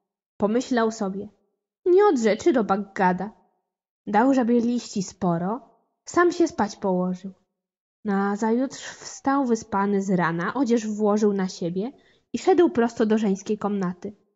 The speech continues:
w której królowa spokojnie przeglądała szaty, myśląc, co wdzieje na wieczór, gdy pośród zabawy śmiechem będzie zagłuszać wszystkie państwa sprawy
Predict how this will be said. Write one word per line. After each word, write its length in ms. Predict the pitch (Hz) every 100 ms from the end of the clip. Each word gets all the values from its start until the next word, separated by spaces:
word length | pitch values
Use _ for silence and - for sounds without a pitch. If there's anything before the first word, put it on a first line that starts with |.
| _ _ _ _
w 60 | -
której 380 | - 240 233
królowa 480 | 233 233 247 240 190
spokojnie 560 | 185 220 196 220 233 240
przeglądała 640 | - 220 208 208 196 202
szaty, 360 | 196 202 185 202
myśląc, 640 | 208 185 - 180 202 - _ _ _
co 140 | 339
wdzieje 300 | 254 294 277
na 140 | 262
wieczór, 440 | 220 190 185 208 - _ _ _ _
gdy 200 | - 202
pośród 460 | 226 294 294 254 202
zabawy 580 | 220 208 202 170 156 226 _ _ _
śmiechem 600 | - 254 240 208 202 196
będzie 380 | 202 208 202 202
zagłuszać 520 | 220 226 220 247 -
wszystkie 320 | 247 220 208
państwa 420 | 185 180 - 196
sprawy 520 | - - 185 196 226